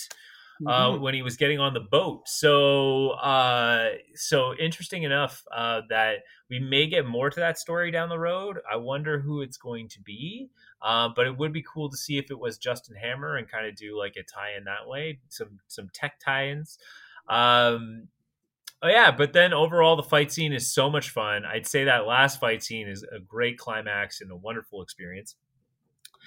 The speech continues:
Speaker 1: Now, what was interesting about this movie is the timing of it, because we just got off of Avengers Infinity War. Like,
Speaker 2: Mm-hmm.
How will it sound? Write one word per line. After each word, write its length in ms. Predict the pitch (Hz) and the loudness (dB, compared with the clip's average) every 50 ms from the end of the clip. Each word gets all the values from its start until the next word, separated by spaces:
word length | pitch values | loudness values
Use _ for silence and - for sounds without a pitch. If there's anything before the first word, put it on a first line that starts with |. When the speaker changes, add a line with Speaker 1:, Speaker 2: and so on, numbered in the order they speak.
| - - - - - - - | -20 -20 -20 -20 -20 -4 0
Speaker 1:
Now, 140 | 139 151 165 | 2 2 4
what 160 | 196 220 240 | 4 6 8
was 160 | 254 196 175 | 8 6 6
interesting 480 | 190 202 196 202 190 - 190 180 165 143 | 2 -4 -4 -8 -6 -4 -4 -2 -2 0
about 280 | 123 131 127 131 131 | 2 4 4 4 2
this 180 | 139 131 127 131 | -2 -6 -8 -8
movie 340 | 120 117 107 110 110 104 113 | -8 -6 -6 -6 -6 -6 -6
is 140 | 113 107 - | -8 -8 -8
the 80 | 120 | -10
timing 580 | - - - - - 147 156 160 151 135 113 98 | -10 -10 -8 0 2 4 4 4 2 0 -4 -6
of 140 | 90 85 73 | -8 -8 -8
it, 180 | 76 73 - _ - | -10 -14 -14 _ -16
because 540 | 113 110 - - - 131 127 120 113 110 | -18 -16 -12 -4 -2 0 0 0 -2 -4
we 160 | 123 156 196 180 | -6 -8 -6 -4
just 240 | 240 233 226 - | -2 -4 -2 0
got 180 | 247 208 180 170 | 2 4 6 6
off 300 | 160 156 151 151 156 147 | 6 6 6 4 2 2
of 500 | 139 135 135 131 123 117 107 - - - _ _ _ _ _ _ _ _ _ _ _ _ _ _ _ _ _ _ _ _ _ _ - | 4 4 6 6 4 2 0 -8 -16 -20 _ _ _ _ _ _ _ _ _ _ _ _ _ _ _ _ _ _ _ _ _ _ 4
Avengers 760 | 170 147 127 123 147 147 147 147 135 131 139 143 139 120 120 | 6 6 6 6 4 4 4 2 -2 0 2 2 2 2 -2
Infinity 560 | 120 120 120 - - 127 120 107 92 95 87 78 | -8 -10 -6 -6 -6 -6 -6 -8 -12 -14 -14 -16
War. 320 | 71 71 78 67 - _ _ _ | -16 -18 -18 -18 -20 _ _ _
Like, 340 | 107 104 101 98 95 85 - - - _ _ _ _ _ _ 117 | -8 -6 -6 -6 -8 -10 -16 -20 -20 _ _ _ _ _ _ -20
Speaker 2:
Mm-hmm. 180 | 107 117 127 | -20 -18 -18